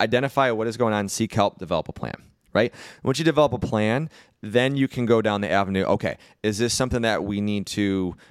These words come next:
you know, develop a plan?" Maybe you need to do, like, a grounding technique, right? A meditation, right? Positive affirmations, right? Um, do something that will distract your thoughts.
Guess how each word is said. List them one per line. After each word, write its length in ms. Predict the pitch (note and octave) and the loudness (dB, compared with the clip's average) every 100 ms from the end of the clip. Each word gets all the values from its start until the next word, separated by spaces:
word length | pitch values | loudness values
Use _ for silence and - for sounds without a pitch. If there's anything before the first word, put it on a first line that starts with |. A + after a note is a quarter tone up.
| - | -10
you 100 | F#2 | -4
know, 140 | F2 | -4
develop 260 | E2+ F2+ E2+ | -2 -2 -2
a 60 | |
plan?" 340 | - G#2+ G#2+ G#2 | -2 -2 0 0
Maybe 220 | G2 G2 | 0 0
you 180 | G2 G2+ | -2 -2
need 140 | G#2 | -2
to 60 | G2 | 0
do, 120 | G#2+ | 0
like, 160 | G#2 E2+ | 0 -2
a 80 | |
grounding 400 | G2+ A2 G#2+ G#2+ | -2 0 -2 -8
technique, 420 | F2+ F2+ F#2+ D2+ - | -6 -6 -6 -8 -2
right? 200 | F#2 - - | -2 -2 -8
A 60 | |
meditation, 640 | F#2+ F#2+ - G#2+ G2 - B1 | -6 -6 -4 -4 -4 -8 -10
right? 180 | E2 E2 _ - | -6 -8 _ -10
Positive 360 | - F#2+ G2 F#2 | -4 -4 -2 -4
affirmations, 720 | F#2 F#2 F2+ D#2+ - - - | -4 -4 -6 -6 -12 -18 -8
right? 220 | - G2 - - - - _ | 0 0 0 -10 -20 -20 _
Um, 400 | F#2 F#2+ F2 E2 G#2 | -4 -2 -4 -6 -6
do 180 | A#2+ A#2 | -4 -2
something 380 | - A#2+ A2+ | -2 -2 -2
that 220 | A2 G#2 G2+ | 0 0 0
will 180 | G#2+ | 0
distract 480 | G2+ G2 A#2 G#2 - | 0 -4 -2 -2 -4
your 60 | F#2+ | -12
thoughts. 400 | F#2 D#2 - - | -10 -10 -12 -20